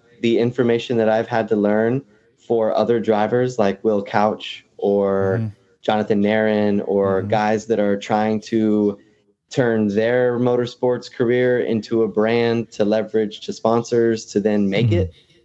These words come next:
Speaker 1: Um, and then I just happen to be the dude that prints the shirts that can kind of expedite that. So, like, my goal is to print for as many drivers as possible. And,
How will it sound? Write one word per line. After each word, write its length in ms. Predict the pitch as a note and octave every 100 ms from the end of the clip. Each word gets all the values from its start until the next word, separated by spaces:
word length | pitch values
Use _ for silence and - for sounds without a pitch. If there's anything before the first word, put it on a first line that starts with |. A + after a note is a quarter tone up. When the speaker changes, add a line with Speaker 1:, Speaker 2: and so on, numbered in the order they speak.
| _ _
Speaker 1:
Um, 480 | - A2 G#2+ G#2+ G#2
and 140 | - A2
then 100 | A2
I 120 | A2
just 180 | A#2+ B2
happen 300 | B2+ A2+ A#2
to 80 | G#2+
be 240 | A2+ A2+
the 100 | A2
dude 300 | G2 A2+ A#2
that 140 | G#2+ -
prints 280 | A#2+ A2+ -
the 60 |
shirts 440 | G#2 C3 D#3+ - -
that 340 | A2 G#2 - -
can 200 | G#2+ G2+
kind 260 | A2+ G#2+
of 300 | G#2+ G2+ G2 _ _ _ _ _ -
expedite 540 | B2 - A2+ F#2+ F2+
that. 260 | G2 F#2 -
So, 200 | A#2 G#2+
like, 380 | G#2 F#2+ - _
my 180 | A2+ A#2+
goal 340 | E3+ E3+ E3 D#3+
is 260 | B2 -
to 680 | - B2 A#2+ A#2 A#2 A2+ A2 _ _ _
print 340 | - D3+ C#4 -
for 120 | B2+
as 160 | A2+ A2
many 340 | A2+ C#3 D3+
drivers 440 | C3 C3 C3 C3+
as 120 | B2 G#2+
possible. 580 | A#2 A#2 - C#3+ D#3 - -
And, 540 | A2 A2+ A2 A2 G#2